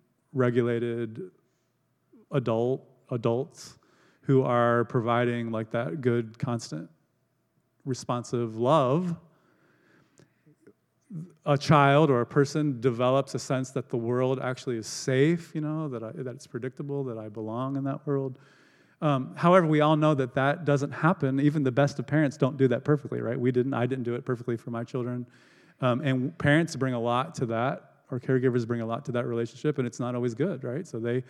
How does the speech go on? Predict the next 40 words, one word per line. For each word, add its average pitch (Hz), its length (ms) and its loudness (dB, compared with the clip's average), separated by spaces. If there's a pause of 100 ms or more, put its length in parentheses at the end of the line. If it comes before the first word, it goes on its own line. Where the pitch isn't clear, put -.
(180)
haven't 120 240 0
had 113 180 -4
perfect 123 260 -6
formations. 120 680 -6
We're 113 120 -2
tired, 117 540 -6
we're 113 100 -6
stressed - 380 -8
out. 117 340 -6 (460)
You 123 60 -4
know, 113 80 -4
sometimes, 120 720 -4
uh, 117 440 -4 (440)
things 127 160 0
have 117 100 -4
not 120 180 -6
gone 113 220 -4
well 110 200 -2
at 123 60 -4
work 139 400 2
or 107 280 -4
in 120 100 -4
our, 107 280 -8
you 143 80 -2
know, 107 180 -8 (560)
in 120 100 -2
our 117 160 2
relationships, 139 720 2
and 123 140 -6
so 113 440 -4 (120)
we're 117 120 0
bringing 113 640 -4 (880)
volatility 120 640 0
to - 120 -6
that, 104 200 -8
right? 151 180 -8
So 127 100 -8
it's - 120 -10
not - 220 -8
perfect. 147 560 -6